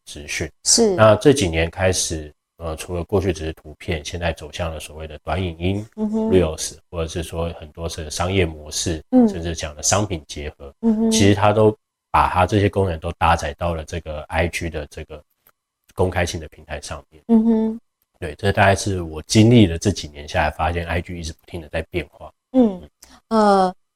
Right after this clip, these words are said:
Speaker 2: 我们其实那个背包旅行在台湾是很有它的一个影响力在的。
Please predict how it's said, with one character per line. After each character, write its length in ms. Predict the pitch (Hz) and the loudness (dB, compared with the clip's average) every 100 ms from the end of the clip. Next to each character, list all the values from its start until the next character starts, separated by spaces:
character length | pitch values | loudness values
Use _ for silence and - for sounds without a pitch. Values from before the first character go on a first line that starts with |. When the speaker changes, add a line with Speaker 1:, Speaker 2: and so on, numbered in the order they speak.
| _ _ | _ _
Speaker 2:
我 160 | 220 | 6
们 340 | 214 220 247 277 | 10 10 10 6
其 200 | - 240 | 6 6
实 340 | - 226 220 214 | 8 8 10 6
那 120 | 226 | 4
个 180 | 190 180 | 6 6
背 160 | 220 | 6
包 200 | 220 220 | 6 8
旅 100 | 202 | 6
行 180 | 170 185 | 4 2
在 160 | 202 190 | 2 0
台 240 | 185 160 | 0 -4
湾 300 | 165 165 175 | -2 -2 2
是 240 | - 254 | 6 6
很 220 | 196 196 220 | 6 4 6
有 200 | 185 151 | 6 4
它 200 | 180 180 | 0 0
的 160 | 180 160 | 2 0
一 60 | |
个 160 | 165 165 | 0 -2
影 180 | 156 175 | -2 -4
响 220 | 185 147 | -6 -2
力 140 | 170 | 0
在 280 | 156 190 156 - | 0 -2 -6 -8
的。 180 | - | -14